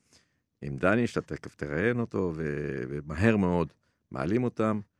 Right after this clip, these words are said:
וחוזרים בעצם לאונייה, עוד פעם, ה-, הם עולים על האונייה, חוזרים בשייט לארץ, עוד פעם אנחנו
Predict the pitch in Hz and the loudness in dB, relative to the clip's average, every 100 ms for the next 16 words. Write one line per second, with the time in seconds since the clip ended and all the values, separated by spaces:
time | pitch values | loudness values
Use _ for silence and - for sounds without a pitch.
0 | _ _ - 82 - 76 76 92 80 76 | _ _ -6 -6 -4 -4 -2 0 0 0
1 | 78 76 67 - 69 73 90 120 135 - | -2 -4 -6 -6 -4 -2 0 0 -4 -10
2 | _ _ - 95 - 113 117 117 73 78 | _ _ -4 -4 -2 0 0 -2 -6 -8
3 | - 78 73 98 92 87 78 85 85 110 | -8 -8 -6 -4 -4 -4 -4 -4 -2 -2
4 | 135 135 _ _ _ _ _ _ _ _ | -2 -6 _ _ _ _ _ _ _ _
5 | - 80 98 98 87 95 90 82 - - | -6 0 0 0 0 4 4 2 -4 -12
6 | 78 104 120 123 120 - 104 - 110 98 | -2 4 6 4 2 -4 -4 -2 -4 -2
7 | 95 95 90 90 | -4 -4 -4 -6